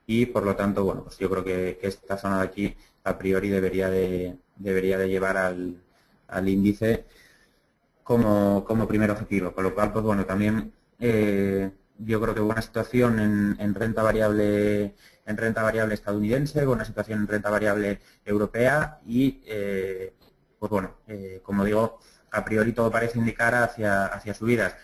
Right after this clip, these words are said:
Mucha precaución de no excederos y, eh, dar por hecho que, que todo va a subir, porque, bueno, esto es bolsa y siempre queda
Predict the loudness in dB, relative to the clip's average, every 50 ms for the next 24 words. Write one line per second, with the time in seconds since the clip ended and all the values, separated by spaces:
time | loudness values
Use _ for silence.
0 | -20 _ _ -4 -2 -2 -2 -2 0 0 0 0 0 2 0 2 2 2 2 2
1 | 2 0 -2 -2 -2 0 2 2 2 2 0 -2 0 0 2 2 2 0 -2 -6
2 | -6 -4 -2 -2 -2 -2 -2 -2 -2 -2 -2 -4 -4 -4 -4 -6 -6 -6 -8 -10
3 | -8 -6 -4 -4 -6 -6 -10 -12 -6 -2 0 2 0 0 0 -4 -6 -6 -4 -6
4 | -6 -4 -4 -2 -2 -4 -4 -8 -10 -12 -16 -14 -12 -12 -6 -4 -4 -4 -4 -6
5 | -10 -8 -8 -8 -8 -6 -4 -2 0 0 0 -2